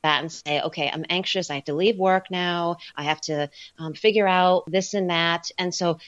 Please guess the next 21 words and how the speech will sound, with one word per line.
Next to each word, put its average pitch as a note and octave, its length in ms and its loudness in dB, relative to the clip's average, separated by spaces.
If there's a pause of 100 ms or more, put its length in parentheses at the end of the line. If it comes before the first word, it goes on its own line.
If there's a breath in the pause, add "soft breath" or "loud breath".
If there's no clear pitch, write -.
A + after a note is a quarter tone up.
now F3+ 440 4
women F3 600 -2 (220)
start D#3+ 320 -6
to F#3 180 -4
think F#3+ 300 0
a G3+ 60 -2
lot E3+ 360 2
and E3 160 -2
they E3 100 2
become E3+ 340 -6
anxious. E3+ 440 -6 (280 loud breath)
And G#3 120 -8
to - 80 -10
put D#4+ 320 -12
that A#3 260 0 (160)
in G#3 320 -2
a F3+ 80 -8
frame F#3 320 -4
of E3 140 -6
mind E3 540 -2
of D3 280 -4